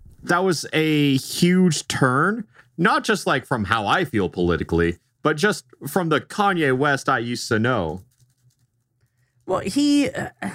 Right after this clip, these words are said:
Speaker 2: I, I mean, I know a lot of people thought it was a stunt, right? Like, 'cause he had an
Speaker 1: Yeah.
Speaker 2: album coming out around that time, and I didn't keep up with it enough to, like, I think people who, who were sort of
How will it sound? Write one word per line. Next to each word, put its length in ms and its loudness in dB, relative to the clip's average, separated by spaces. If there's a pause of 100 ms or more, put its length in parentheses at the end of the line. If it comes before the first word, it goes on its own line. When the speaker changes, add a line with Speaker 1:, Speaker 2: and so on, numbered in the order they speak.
(420)
Speaker 2:
I, 180 2 (100)
I 120 4
mean, 140 0
I 100 2
know 160 2
a 40 2
lot 180 2
of 60 -4
people 200 -2
thought 200 0
it 60 -2
was 140 -2
a 60 2
stunt, 440 -2 (360)
right? 340 2 (120)
Like, 280 2
'cause 180 0
he 100 4
had 120 2
an 60 -2
Speaker 1:
Yeah. 60 0
Speaker 2:
album 260 0
coming 280 0
out 120 2
around 240 0
that 180 -2
time, 320 0 (400)
and 140 2
I 100 4
didn't 220 0
keep 200 0
up 160 -2
with 140 -2
it 80 0
enough 440 -2
to, 120 -2
like, 400 -4 (760)
I 80 2
think 220 -2
people 280 0
who, 380 2
who 140 2
were 320 0
sort 260 0
of 100 0